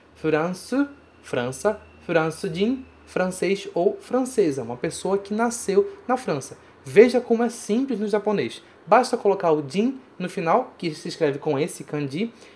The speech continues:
e você já tá falando a pessoa que nasceu ali. Bem simples, não é? Essa nossa frase termina com des. Mas não tem somente o des. Logo depois dele você tem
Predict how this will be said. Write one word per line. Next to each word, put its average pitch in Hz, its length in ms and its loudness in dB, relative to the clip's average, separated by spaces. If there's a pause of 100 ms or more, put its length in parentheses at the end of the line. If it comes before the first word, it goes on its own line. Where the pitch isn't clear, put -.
(140)
e 202 40 -2
você 240 200 0
já 277 120 4
tá 285 140 4
falando 220 500 2
a 196 80 0
pessoa 208 500 4
que 208 120 -8
nasceu 202 500 0 (200)
ali. 175 360 0 (460)
Bem 190 160 2
simples, 120 460 -10
não 151 80 0
é? 240 140 0 (1040)
Essa 277 240 2
nossa 226 280 4
frase 170 320 4
termina 185 400 0
com 240 300 0 (260)
des. - 760 -4 (320)
Mas 208 200 2
não 302 160 2
tem 285 120 2
somente 208 540 -2
o 170 120 -2
des. 123 540 -6
Logo 233 200 2
depois 202 340 2
dele 175 160 0
você 175 220 -4
tem 226 200 -4